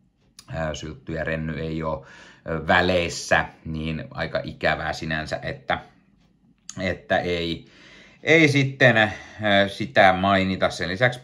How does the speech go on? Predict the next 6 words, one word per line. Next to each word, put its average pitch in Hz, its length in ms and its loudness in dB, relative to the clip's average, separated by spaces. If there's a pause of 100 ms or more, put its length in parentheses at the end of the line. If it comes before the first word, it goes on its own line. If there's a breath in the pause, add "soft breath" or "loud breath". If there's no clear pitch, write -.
(140)
paljon 92 300 4
muitakin 87 460 -4
tietty 82 360 -6
asioita 82 640 -4
jää 78 480 2
mainitsematta. 78 1400 -4